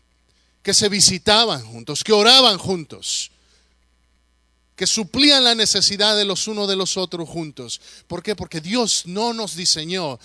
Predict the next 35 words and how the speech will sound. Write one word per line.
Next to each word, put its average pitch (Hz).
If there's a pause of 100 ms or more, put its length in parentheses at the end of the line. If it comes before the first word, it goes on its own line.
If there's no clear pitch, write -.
(220)
para 135
estar 151 (200)
solos. 135
Dios 170
nos 165
diseñó 151 (240)
para 143
luchar 131 (640)
juntos. - (600)
Eclesiastés 147
cuatro, 170
le 151
voy 202
a 214
leer 190
un 185
par 170
de 160
versos. 156 (400)
Dice, 170
"Mejores 175
son 180
dos 180
que 160
uno, 165 (500)
porque 151
tienen 202
mejor 170
paga 180
de 139
su 143
trabajo, 143
porque 143
si 170
cayeren, 170